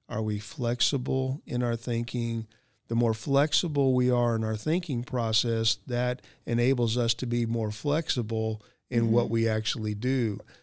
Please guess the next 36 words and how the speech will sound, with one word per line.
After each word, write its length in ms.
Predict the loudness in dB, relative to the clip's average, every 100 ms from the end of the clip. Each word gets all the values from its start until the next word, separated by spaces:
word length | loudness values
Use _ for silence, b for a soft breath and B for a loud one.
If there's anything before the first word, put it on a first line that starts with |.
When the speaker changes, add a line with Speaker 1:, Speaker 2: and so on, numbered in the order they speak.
| B
Speaker 1:
And 200 | -2 0
so 520 | 2 4 4 4 0 -6 _ _
we 140 | 4
have 200 | 4 4 0
to 80 | -2
choose 800 | 0 4 6 8 6 4 0 -4
that. 380 | -4 0 0 -2 _ _ B B
You 80 | 2
know, 100 | 4
so 160 | 6 6
we, 160 | 4 0
so 220 | 2 4
le-, 160 | 6 4
it's 220 | -2 -2
like, 200 | -2 -2
let's 180 | 0 0
back 220 | 0 0 0
up 100 | -4
just 160 | -2 -2
for 60 |
a 40 | 0
second. 320 | 0 -2 -2
So 120 | 0
now 240 | 2 2 4
we're, 220 | 4 2
we're 220 | 2 0
refocusing. 920 | 2 4 4 4 2 2 2 0 0
So 120 | 2 2
what 120 | 4
are 40 |
we 80 | 4
gonna 160 | 4 2
do 400 | 0 4 6 6
in 80 | 6
this 200 | 2 0
refocusing, 880 | 0 0 -2 -2 -4 -6 -6 -10